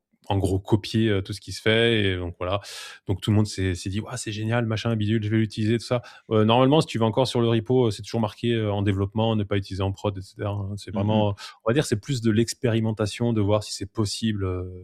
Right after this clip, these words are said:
Speaker 1: en vibe coding, de recréer un système complet, et cetera. C'était plus dans,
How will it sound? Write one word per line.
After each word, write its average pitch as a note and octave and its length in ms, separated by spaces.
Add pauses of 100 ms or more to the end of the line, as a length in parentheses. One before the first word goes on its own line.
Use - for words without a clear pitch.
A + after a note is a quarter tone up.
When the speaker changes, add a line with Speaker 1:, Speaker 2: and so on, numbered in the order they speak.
Speaker 1:
en F#2+ 120
vibe G2+ 180
coding, G#2 440
de G2 80
recréer G#2 440
un F#2+ 140
système G2 340
complet, G#2 320
et G2+ 40
cetera. G2+ 340
C'était - 260
plus D#3+ 180
dans, A2+ 340